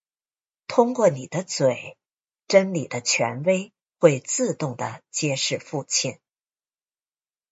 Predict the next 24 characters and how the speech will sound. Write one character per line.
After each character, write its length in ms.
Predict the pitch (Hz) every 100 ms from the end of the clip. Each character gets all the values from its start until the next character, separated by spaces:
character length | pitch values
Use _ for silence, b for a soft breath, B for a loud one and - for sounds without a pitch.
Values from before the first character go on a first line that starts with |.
| _ _ _ _ _
现 340 | - - 151 127
在 400 | - 123 - - _ _ _ _
用 260 | 180 165
一 160 | 165 180
枚 300 | 143 127 156
神 380 | - - 120 143
性 200 | - 165
的 140 | 131
炸 300 | - 175 143
弹 400 | - 151 127 - _
转 260 | - 131 -
变 280 | 180 180
土 260 | - - - -
地。 240 | 135 117 _ _ _ _ _ _ _ _ _ _ _ _ _ _ _ _ _ _ _ _
实 380 | - 165 156
现 340 | 165 - 220 151
这 220 | - 165
个 140 | 143
的 160 | 135 131
容 260 | 139 127 175
易 180 | 214
方 360 | 143 - 226 254
法 240 | 214 139
是， 400 | - - 135 110